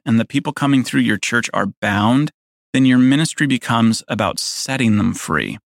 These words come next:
free with the gospel of Jesus. And how this manifests itself typically is in real, genuine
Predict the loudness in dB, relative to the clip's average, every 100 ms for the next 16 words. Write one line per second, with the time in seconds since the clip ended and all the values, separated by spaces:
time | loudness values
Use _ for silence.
0 | _ _ _ -20 -8 -2 2 2 2 -2
1 | -4 -2 -2 -2 -6 -6 -4 -4 -4 -4
2 | -4 -8 -12 _ _ _ _ -6 -2 0
3 | 0 0 0 0 0 0 0 -4 -4 -4
4 | -4 -8 -8 -6 -4 -4 -6 -8 -10 -10
5 | -8 -2 -2 0 0 0 -2 -2 0 -2
6 | _ _ _ -2 0 2 2 2 2 -2
7 | -2 2 4 4 4 4 2